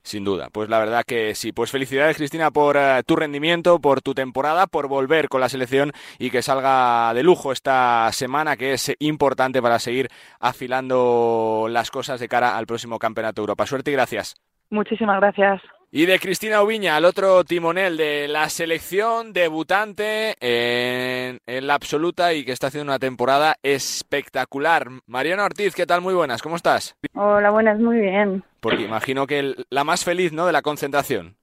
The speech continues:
Speaker 3: Sí,
Speaker 1: Eres
Speaker 3: la
Speaker 1: tú,
Speaker 3: verdad
Speaker 1: ¿no?
Speaker 3: es que, <laughs> bueno, no sé si soy yo, pero casi.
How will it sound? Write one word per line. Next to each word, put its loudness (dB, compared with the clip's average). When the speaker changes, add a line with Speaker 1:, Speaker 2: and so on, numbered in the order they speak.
Speaker 3:
Sí, 4
Speaker 1:
Eres 2
Speaker 3:
la -4
Speaker 1:
tú, 2
Speaker 3:
verdad 2
Speaker 1:
¿no? 2
Speaker 3:
es -10
que, -2
<laughs> -14
bueno, 2
no 0
sé 4
si 0
soy 2
yo, 4
pero -2
casi. -6